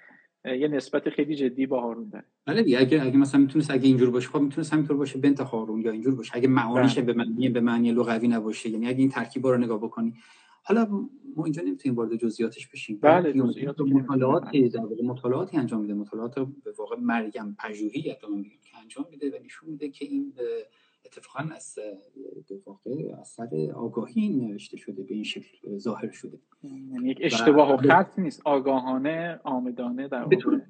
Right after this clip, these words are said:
Speaker 2: کلی
Speaker 1: اشاره به
Speaker 2: نشون
Speaker 1: چیزی است.
Speaker 2: بله، به طور کلی نشون دادن که به هر حال باید بگیم که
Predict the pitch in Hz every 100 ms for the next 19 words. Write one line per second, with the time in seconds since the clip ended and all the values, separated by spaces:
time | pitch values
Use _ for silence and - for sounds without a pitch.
0 | - 302 277 - 147 143 160 - 233 185
1 | 175 208 240 233 214 - - - 151 240
2 | 175 135 151 151 208 208 220 196 - 196
3 | 160 127 101 101 117 - 110 101 113 110
4 | 123 127 131 123 127 123 117 107